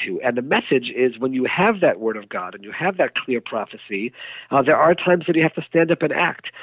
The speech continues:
You know, we were talking about before about, uh, the, and even in the face of a, a world that's telling you not to. And that's very much the story of Israel, by the way. Uh, you know, the story of a world which rejects our right to this land.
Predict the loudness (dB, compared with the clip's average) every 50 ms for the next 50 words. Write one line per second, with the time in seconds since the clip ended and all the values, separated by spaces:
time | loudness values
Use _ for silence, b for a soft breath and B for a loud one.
0 | B B B 4 4 6 8 8 6 6 4 4 2 2 2 2 2 4 4 2
1 | 2 -2 -8 -4 0 2 4 4 4 4 2 2 2 4 4 4 2 0 -2 -4
2 | 0 2 4 6 6 6 4 2 -2 B B B B B B B B 2 2 4
3 | 6 6 4 4 2 2 2 2 2 2 0 2 4 6 6 6 6 6 4 4
4 | 4 4 4 4 4 4 4 6 4 4 4 0 0 2 4 4 4 6 6 8
5 | 8 8 8 6 4 0 0 0 0 0 0 0 2 4 4 4 2 0 0 0
6 | 2 0 0 -2 -4 -10 -12 -12 -12 -6 -2 -2 -2 -2 -2 -2 0 0 2 2
7 | 0 -4 -4 -8 -4 2 4 8 8 8 8 8 6 4 4 4 2 0 0 -2
8 | -4 -4 -4 -2 -2 -2 -4 -6 -6 -6 -8 -10 B B B B B B 2 4
9 | 6 6 6 4 4 2 0 -2 2 4 6 8 8 8 6 4 2 2 0 2
10 | 4 6 6 8 8 8 8 6 4 2 0 -2 -2 -4 -4 -6 -6 -4 0 2
11 | 2 2 2 -2 -8 -6 0 2 4 4 4 6 4 4 4 4 2 -2 -4 -4
12 | -4 -2 0 2 4 4 4 2 2 0 -4